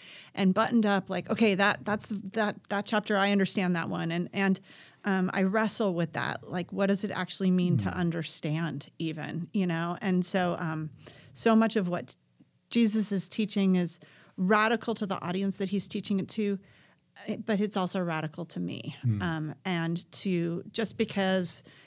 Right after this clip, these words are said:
Speaker 1: you know, we live a couple thousand years later doesn't mean we're all the wiser. In fact,
Speaker 2: Mm-hmm.
Speaker 1: maybe the opposite.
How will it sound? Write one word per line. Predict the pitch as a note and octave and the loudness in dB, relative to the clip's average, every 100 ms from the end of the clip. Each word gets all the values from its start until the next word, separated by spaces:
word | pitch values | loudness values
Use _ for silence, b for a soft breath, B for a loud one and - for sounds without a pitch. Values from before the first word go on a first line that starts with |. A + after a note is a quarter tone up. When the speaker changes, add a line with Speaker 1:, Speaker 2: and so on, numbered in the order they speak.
| - | 0
Speaker 1:
you | F#3 | 2
know, | F3 E3+ | 2 2
we | F3 | 2
live | F3 F3 E3+ - | 2 0 -2 -8
a | |
couple | - F#3+ E3+ | -10 -6 -4
thousand | E3+ E3+ F3 E3+ - | -2 -2 -2 -4 -4
years | F#3 E3 E3+ | -4 -4 0
later | A3 A3 G#3 G3+ G3+ b b b b - | 4 4 4 2 0 b b b b 0
doesn't | G3 F#3+ F#3+ | 2 2 2
mean | F3+ F3 E3+ F#3+ | 2 2 0 -2
we're | - F3+ F3 | -6 -4 -2
all | E3 E3 D#3 _ - - A3+ | -2 -4 -8 _ -20 -20 -14
the | - | -6
wiser. | F3+ E3 E3 D#3+ D#3+ | -2 0 0 -2 -4
In | E3+ E3 | -4 -4
fact, | - D#3 D3+ | -6 0 8
Speaker 2:
Mm-hmm. | B2+ A#2 G2+ | 10 10 8
Speaker 1:
maybe | G2 F#2+ F3+ F3+ F3 | 4 2 2 2 0
the | F3 F3 | 0 -2
opposite. | E3+ D#3+ D#3+ F3 E3 | -2 -6 -6 -6 -6